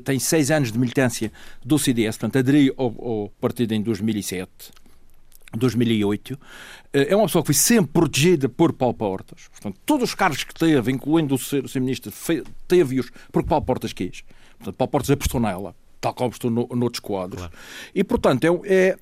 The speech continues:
Speaker 1: é uma pessoa que levanta, porventura, algumas dúvidas no próprio C D S, se neste momento em que, eh, porventura, será importante haver uma certa mudança, se ela, eh, está em condições ou não de liderar ou de encarnar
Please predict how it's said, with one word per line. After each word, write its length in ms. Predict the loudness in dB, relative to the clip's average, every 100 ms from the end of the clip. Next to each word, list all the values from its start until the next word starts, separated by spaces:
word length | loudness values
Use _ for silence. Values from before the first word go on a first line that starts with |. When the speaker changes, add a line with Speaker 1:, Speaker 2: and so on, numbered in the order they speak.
| 0
Speaker 1:
é 80 |
uma 140 | 2 2
pessoa 280 | 2 0 0
que 160 | 2
levanta, 540 | 2 4 2 2 0 -4 0
porventura, 580 | 2 4 4 4 4 4
algumas 460 | 4 2 2 2 4
dúvidas 320 | 2 2 0
no 160 | 0
próprio 380 | 0 2 0 0
C 120 | 0
D 220 | 0 2 0
S, 320 | -2 -6 -14 -18 -20 -20 -2
se 260 | 2 4
neste 420 | 4 4 2 -2
momento 460 | 0 2 2 0 -8 _ -4
em 80 |
que, 160 | -4 -6
eh, 920 | -10 -18 -20 -18 -18 -16 -14 -10 -10 -4
porventura, 680 | 4 4 6 4 4 4 4
será 280 | 4 2 4
importante 680 | 4 2 0 2 0 0 -4 0
haver 240 | 2 4
uma 100 | 2
certa 300 | 2 0 0
mudança, 580 | -2 2 2 2 -6 -10 -14 -20 -20 -20 -8
se 340 | -2 2 6
ela, 360 | 6 6 4 4
eh, 200 | 2 4
está 320 | 2 0 0
em 80 | 0
condições 420 | 2 0 2 0
ou 120 | 2
não 260 | 2 4 2
de 100 | 2
liderar 400 | 2 4 2 4
ou 240 | 2 0
de 80 | 0
encarnar 640 | 0 2 0 2 4 2